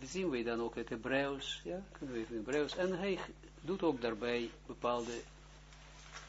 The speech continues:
toevoegingen. Eh, Alat ot zayin wechule. De letter zayin is binnengekomen,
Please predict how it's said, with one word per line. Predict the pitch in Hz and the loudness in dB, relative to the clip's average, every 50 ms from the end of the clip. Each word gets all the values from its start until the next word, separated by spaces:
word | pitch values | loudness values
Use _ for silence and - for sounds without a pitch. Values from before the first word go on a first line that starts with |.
| - - | -4 2
toevoegingen. | - 143 147 - - 139 123 - 131 120 120 120 117 - - - - - - - - - - - - - - - - - - - - - - - - - - - - - - - - - - - - - - - - - - - - | 4 4 6 6 6 6 6 4 2 0 -2 -2 -4 -8 -10 -10 -8 -8 -8 -6 -6 -6 -6 -6 -8 -14 -16 -18 -18 -18 -18 -18 -18 -18 -18 -18 -18 -18 -18 -18 -18 -18 -18 -18 -18 -18 -18 -18 -18 -18 -18 -18 -18 -18 -18 -16 -8
Eh, | - - 143 147 147 147 147 - | 0 4 8 10 10 10 10 12
Alat | 180 170 180 190 196 226 254 262 262 - - - | 12 12 12 12 12 12 12 12 12 8 4 8
ot | 233 226 226 233 233 - | 10 12 12 12 12 8
zayin | - - 143 156 - 160 160 156 156 156 151 160 | 4 2 6 10 12 12 12 12 10 8 6 6
wechule. | 185 240 226 - - 120 113 113 110 107 113 117 - - - - - - - - - - - - - - - - - - - 131 | 4 4 4 4 0 -2 -2 0 -2 -2 -4 -6 -10 -14 -18 -18 -18 -18 -18 -18 -18 -18 -18 -18 -18 -18 -18 -18 -18 -16 -2 6
De | 139 156 160 | 10 10 12
letter | 165 175 170 165 - 165 160 151 | 12 12 10 10 8 6 4 6
zayin | 156 220 240 247 247 240 233 214 | 8 8 10 10 10 8 8 6
is | 208 196 180 160 | 4 2 0 4
binnengekomen, | - 185 180 180 175 160 - 165 156 - 160 151 147 143 147 151 151 147 | 8 8 10 10 10 8 8 4 2 4 6 6 6 6 6 2 0 0